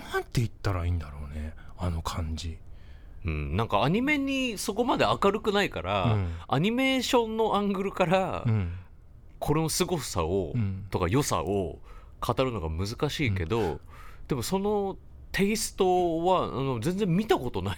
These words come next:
Speaker 2: テイストだったし。
Speaker 1: うん。なんかポップアート感が強いっていうかさ、
Speaker 2: あったよね。
Speaker 1: なんかア-、アートっぽいよね、だからね。
Speaker 2: ね、こう、グ-、
Speaker 1: うん。
Speaker 2: グラフィティ感もあるし。
Speaker 1: うん。こういうのが動くんだっていうのがすごい
Speaker 2: うん。
Speaker 1: 面白いし。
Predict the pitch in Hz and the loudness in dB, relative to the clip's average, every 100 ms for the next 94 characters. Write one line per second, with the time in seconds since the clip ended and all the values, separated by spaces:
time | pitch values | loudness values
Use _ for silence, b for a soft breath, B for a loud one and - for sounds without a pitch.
0 | - 87 - - 73 - 127 110 71 67 | -4 -4 -4 -6 -4 2 4 4 0 -4
1 | - 170 120 - - - 214 196 196 - | -2 -2 0 0 -2 2 2 2 0 0
2 | 110 92 87 - 107 107 - 87 - - | 0 2 -2 -2 0 2 0 -6 -6 -6
3 | - - 76 104 151 151 196 - 165 - | 0 0 0 0 2 4 2 0 -8 -6
4 | 220 285 302 294 - 262 95 87 85 87 | -2 0 0 -2 0 2 2 -2 -4 -2
5 | 80 87 95 82 - 98 95 92 101 107 | 0 2 0 -2 -2 0 0 -2 0 0
6 | - - 101 - 80 78 123 - 110 92 | 0 -2 -2 0 0 2 2 4 4 2
7 | 92 - 208 247 262 196 107 101 110 117 | -2 0 2 4 4 4 4 4 2 4
8 | 139 - 135 104 90 - - 98 104 92 | 4 4 2 2 0 -4 0 2 2 2
9 | 85 - 101 107 135 92 87 92 82 71 | 0 -2 -2 0 0 0 0 0 -2 -2
10 | 95 98 104 - 110 95 - - 87 85 | 0 0 0 0 0 0 -4 -6 -4 -4